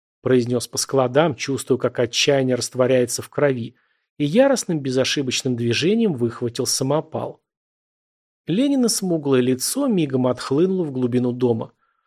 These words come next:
«Папа, ты куда?» кричала Таня. Он уходил по бетонной дорожке, недавно им расчищенной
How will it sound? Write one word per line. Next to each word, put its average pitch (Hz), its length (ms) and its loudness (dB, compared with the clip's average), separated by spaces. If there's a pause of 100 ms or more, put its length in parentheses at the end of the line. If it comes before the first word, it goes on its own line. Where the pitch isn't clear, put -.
(260)
«Папа, 175 280 0
ты 165 100 -2
куда?» 208 760 0
кричала 123 480 -4
Таня. 123 420 -4 (1200)
Он 277 180 2
уходил 220 440 0
по 190 120 -4
бетонной 202 440 0
дорожке, 139 600 2
недавно 135 400 2
им 127 100 0
расчищенной 131 880 -4